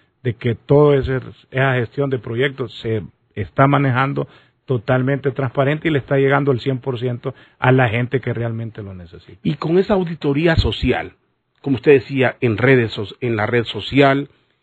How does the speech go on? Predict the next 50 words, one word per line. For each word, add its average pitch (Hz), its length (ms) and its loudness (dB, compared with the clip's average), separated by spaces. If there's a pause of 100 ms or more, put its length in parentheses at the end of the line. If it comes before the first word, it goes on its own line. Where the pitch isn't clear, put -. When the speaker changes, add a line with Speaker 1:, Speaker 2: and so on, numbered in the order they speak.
(200)
Speaker 2:
del 131 280 2
pueblo 156 480 2
que 147 100 -2
reclama 135 560 0
que 123 280 -6
caiga 131 400 0
la 110 140 -2
gente 131 280 -2
corrupta, 143 540 -2 (580)
y, 180 120 2 (160)
y 170 40 4
el 156 100 2
diputado 170 440 2
tiene 180 180 2
una 170 120 2
mala 160 180 0
imagen 160 340 2
aquí 170 260 -4
y 160 60 0
en 127 100 2
todas 131 240 0
partes, - 460 -10
y 127 100 -4
digo, 151 180 4
aquí 139 200 -2
pagan 135 320 -6
justos 156 420 -6
por 113 220 -8
pecadores, 135 640 0
eso 127 400 4
siempre 139 320 4
hay 127 60 4
gente 123 240 2
buena 190 280 4
y 147 40 0
siem-, 131 300 2
siempre 127 240 2
hay 117 60 0
gente 127 240 -2
mala. 123 280 0 (560)
Con 185 220 4
todo 220 300 2
eso, 123 280 -2
y 151 80 -6
con 151 160 -6
esa 190 100 -2
auditoría 147 540 0
y 135 80 4
esa 135 160 -4
presión, 147 560 -4